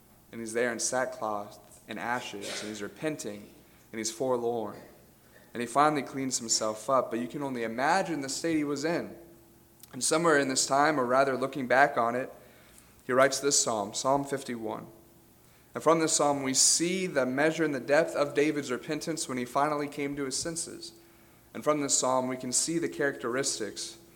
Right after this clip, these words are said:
of a repentant heart, hopefully characteristics that are present in our life. Psalm fifty-one, notice in the first place that a repentant heart relies on God.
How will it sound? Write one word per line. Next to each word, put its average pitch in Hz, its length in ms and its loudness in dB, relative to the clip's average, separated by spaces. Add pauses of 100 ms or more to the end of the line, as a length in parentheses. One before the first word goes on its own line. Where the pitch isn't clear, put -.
(180)
of 135 200 4
a 135 40 -2
repentant 127 500 -4
heart, 113 300 -4
hopefully 120 500 -4 (920)
characteristics 123 720 -2
that 110 100 2
are 110 80 2
present 135 400 2
in 127 80 0
our 139 160 4
life. 113 380 -6 (1000)
Psalm 165 280 4
fifty-one, 143 520 -2
notice 170 280 -2
in 185 60 -8
the 147 80 -6
first 190 400 -6
place 110 460 -6 (440)
that 131 120 2
a 131 40 4
repentant 180 540 0 (100)
heart 147 380 2
relies 131 580 4
on 123 220 0
God. 113 380 0